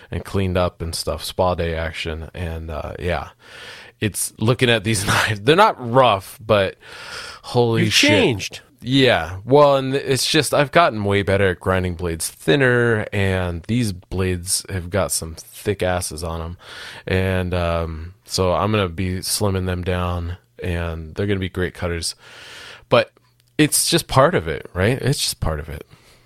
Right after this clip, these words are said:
Speaker 2: It's a snapshot of your, of, of a time in your life.
Speaker 1: Yeah.
Speaker 2: And the, and it just, it, it exists, and
Speaker 1: Yeah.
Speaker 2: it's just the way it is. Um, I, th-, I, it's funny because, uh, Allison gets really mad at me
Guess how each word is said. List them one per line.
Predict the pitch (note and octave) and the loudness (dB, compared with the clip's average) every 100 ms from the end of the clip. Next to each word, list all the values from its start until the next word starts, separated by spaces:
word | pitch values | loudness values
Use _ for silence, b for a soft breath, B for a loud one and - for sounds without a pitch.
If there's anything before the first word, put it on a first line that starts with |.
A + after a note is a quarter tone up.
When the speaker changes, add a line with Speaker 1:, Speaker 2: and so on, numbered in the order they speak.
| _ | _
Speaker 2:
It's | D#3+ - | -4 0
a | |
snapshot | D#3+ - F#3 F3+ - E3 D3 C#3+ | 0 4 4 4 4 6 6 4
of | A#2 | 0
your, | B2 | -4
of, | - G#2 A2+ | -2 -2 0
of | G#2 A2 | 0 -2
a | A2 | -4
time | - B2 A2+ | 0 2 2
in | G2+ | 0
your | F2+ | -2
life. | D#2+ - - - | -4 -8 -12 -2
Speaker 1:
Yeah. | A2+ - | -2 0
Speaker 2:
And | G2+ G2+ | -2 -2
the, | F#2+ | -2
and | G2+ G2+ | -2 -4
it | G2 | -4
just, | - G#2 | -6 -8
it, | F#2+ F#2+ | -10 -10
it | G#2 F#2 F2+ F#2 F#2 G2+ | -8 -8 -12 -12 -10 -8
exists, | G2 F#2 F#2 E2 - - - - | -8 -6 -8 -8 -8 -8 -10 -8
and | G2 | -8
Speaker 1:
Yeah. | F#2+ | -8
Speaker 2:
it's | E2+ | -8
just | - - | -10 -8
the | F#2+ | -8
way | F2+ | -8
it | F2 F2 | -10 -12
is. | - - _ B B B - | -14 -18 _ B B B -4
Um, | - G#2+ G#2+ G#2+ G#2 G2+ G#2 - _ _ | 2 4 4 2 -2 -6 -10 -16 _ _
I, | C3+ | -6
th-, | C3 C3 - | -4 -6 -2
I, | - | -2
it's | A#2+ - | 0 -2
funny | - B2 A2+ | 0 2 2
because, | G2+ - G2+ - | -2 -4 -4 -4
uh, | F#2+ G2 F#2 | -2 0 0
Allison | - A2 A2+ A2 G#2+ | 0 2 2 0 -6
gets | G#2 - | -6 -8
really | F2 G2+ G2 | -4 -4 -2
mad | F#2+ F#2+ | -2 -2
at | G2 | -4
me | F2+ F2+ | -8 -10